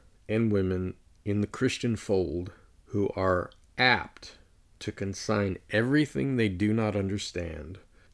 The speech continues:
to the works of hell and to the direction of the devil. And knowledge of the scripture and knowledge of theology without knowing the Lord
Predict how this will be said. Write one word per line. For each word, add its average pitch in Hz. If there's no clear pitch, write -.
to -
the 92
works 92
of 95
hell 78
and 98
to 95
the 85
direction 90
of 87
the 87
devil. 90
And 104
knowledge 120
of 120
the 120
scripture -
and 85
knowledge 110
of 120
theology 92
without 90
knowing 98
the 90
Lord 90